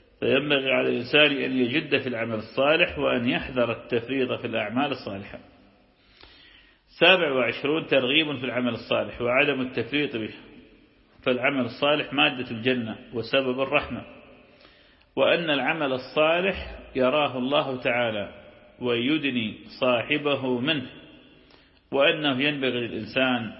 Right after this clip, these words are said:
أن يكون قدوة بحاله ومقاله، لأجل أن يقتدي به الآخرون بحاله وفعله وصنيعه. ثامن وعشرون،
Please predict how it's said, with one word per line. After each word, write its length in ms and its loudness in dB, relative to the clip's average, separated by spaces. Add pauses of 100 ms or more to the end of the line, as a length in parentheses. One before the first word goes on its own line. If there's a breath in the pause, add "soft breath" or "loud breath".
أن 160 0
يكون 400 0
قدوة 800 -2 (160)
بحاله 800 0
ومقاله، 540 -6 (440)
لأجل 340 -2
أن 160 -2
يقتدي 520 -2
به 180 -4
الآخرون 800 -4 (1300 soft breath)
بحاله 840 0 (240)
وفعله 760 -4 (160)
وصنيعه. 580 -2 (1500 soft breath)
ثامن 360 2
وعشرون، 640 0